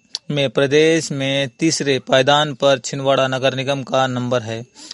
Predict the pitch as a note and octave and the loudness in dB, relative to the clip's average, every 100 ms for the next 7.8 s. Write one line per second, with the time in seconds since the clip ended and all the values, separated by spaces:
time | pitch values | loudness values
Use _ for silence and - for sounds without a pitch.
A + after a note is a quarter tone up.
0 | - B2+ B2 B2+ C3+ C#3 C3+ C3 C3+ C3+ | -6 0 2 4 2 2 0 0 -2 -4
1 | - C#3 B2+ D3 D3 - C#3+ C3+ - C#3+ | -4 -4 0 2 0 -2 -4 -4 -2 2
2 | D3 C#3 C3+ C3 B2+ C#3 C#3+ C#3 C3 C3+ | 2 4 0 0 0 2 2 -2 -4 -6
3 | - D#3+ C#3 C#3+ C#3 C3+ B2+ B2+ B2+ C#3 | -6 -6 0 0 0 -2 -4 -2 0 0
4 | C#3+ C#3 - - - - C#3 B2+ C3 - | 0 -2 -10 -18 -14 -2 0 2 0 4
5 | C#3+ C#3 C3+ C#3+ C3+ - - B2+ B2+ C3+ | 4 4 0 -2 -4 -4 -8 -8 -4 -6
6 | A#2 A#2 C3 _ _ C3+ C#3+ D3+ D3+ C#3+ | -6 -10 -12 _ _ 4 6 6 4 2
7 | C#3+ D3 - D#3 D3+ C#3 C3 A#2+ | -2 -6 -12 -10 -8 -4 -4 -6